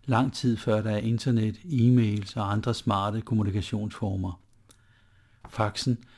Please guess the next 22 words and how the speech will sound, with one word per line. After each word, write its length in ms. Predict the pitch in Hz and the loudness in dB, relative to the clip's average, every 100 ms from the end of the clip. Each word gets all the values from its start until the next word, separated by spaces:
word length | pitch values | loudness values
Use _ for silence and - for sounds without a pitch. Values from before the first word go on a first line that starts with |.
| - | -6
er 120 | 123 | -2
det 100 | 104 - | 0 -2
absolut 500 | 104 - 120 151 - | -4 -2 0 0 2
mest 380 | 110 131 127 - | 6 6 6 0
hotte, 340 | 104 92 110 - - | -2 -2 -2 -8 -8
der 80 | 104 | -6
findes. 540 | - 87 85 82 - _ _ _ _ _ _ _ _ _ _ _ - _ _ _ _ - | -2 -2 -2 -4 -14 _ _ _ _ _ _ _ _ _ _ _ -20 _ _ _ _ 0
Blandt 240 | 127 107 | 0 4
medarbejderne 640 | 110 123 120 110 107 104 | 6 6 4 2 0 0
er 140 | 101 98 | -2 -2
der 100 | 104 | -2
også 280 | 101 107 123 | -2 -2 -2
Oscar, 460 | 104 123 - 131 - _ - | -2 -2 -4 -6 -8 _ -8
som 120 | - | -4
er 140 | 90 | -2
regnskabsmanden 800 | 87 104 - 131 - 113 104 107 - - - - | -2 -4 -4 -6 0 0 0 -4 -10 -20 -18 -8
og 120 | 117 | -2
vil 80 | 113 | -2
blive 220 | 98 113 | 2 4
min 320 | 107 120 131 107 | 6 6 4 0
nærmeste 440 | 113 104 110 - | -2 0 -2 0
medarbejder. 640 | 101 98 101 101 98 104 | 0 2 0 -2 -4 -4